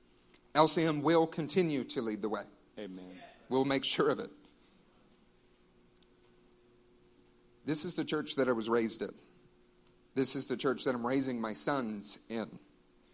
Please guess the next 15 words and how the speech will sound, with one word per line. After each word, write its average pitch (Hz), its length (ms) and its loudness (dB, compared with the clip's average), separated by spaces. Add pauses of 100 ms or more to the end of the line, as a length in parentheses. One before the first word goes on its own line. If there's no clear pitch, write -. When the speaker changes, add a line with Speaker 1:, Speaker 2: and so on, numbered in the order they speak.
(760)
Speaker 1:
This 147 180 2
is 160 120 0
the 156 80 0
kind 160 220 2
of 139 80 0
church 143 480 -2
that 101 120 -10
we're 123 160 0
going 120 240 -4
to - 80 -16
plant 127 340 -8 (140)
overseas, 107 680 -6 (840)
is 117 140 -4
one 127 260 0
that 117 240 2